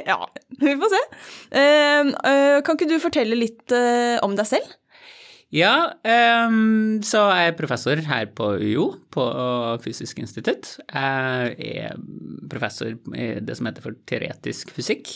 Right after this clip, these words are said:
Speaker 1: Mhm.
Speaker 2: Ehm, så det vil vel kanskje da si at jeg er litt over gjennomsnittlig matematikkinteressert i forhold til en vanlig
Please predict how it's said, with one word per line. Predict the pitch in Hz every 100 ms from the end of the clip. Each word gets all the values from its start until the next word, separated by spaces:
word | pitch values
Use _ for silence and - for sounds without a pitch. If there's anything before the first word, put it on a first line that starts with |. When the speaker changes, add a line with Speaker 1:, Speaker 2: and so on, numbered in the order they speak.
| -
Speaker 1:
Mhm. | 233 226 349 - - - _
Speaker 2:
Ehm, | - 135 131 131 131 127 127 127 120 113 -
så | - - 117 107 104 -
det | 110 110 104
vil | 107 107
vel | 107 113 101
kanskje | 120 110
da | 107
si | 104 - 110
at | 110
jeg | - 110 110
er |
litt | 113 113 - 120
over | 120
gjennomsnittlig | 117 113 110 104 110 104 110
matematikkinteressert | 107 - - - - - 110 104 - - 151 277 -
i | 190
forhold | 190 143 147
til | - 139
en | 135 131 127 127 131 127 127 127
vanlig | 139 131 120